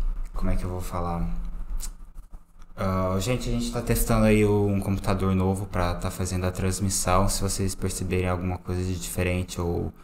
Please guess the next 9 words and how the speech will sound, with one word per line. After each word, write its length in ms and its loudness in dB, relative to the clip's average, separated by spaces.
de 100 -4
pior, 340 6
vocês 440 2
m-, 240 2
mandam 300 4
uma 120 4
mensagem 640 2
aí 220 0
no, 640 -2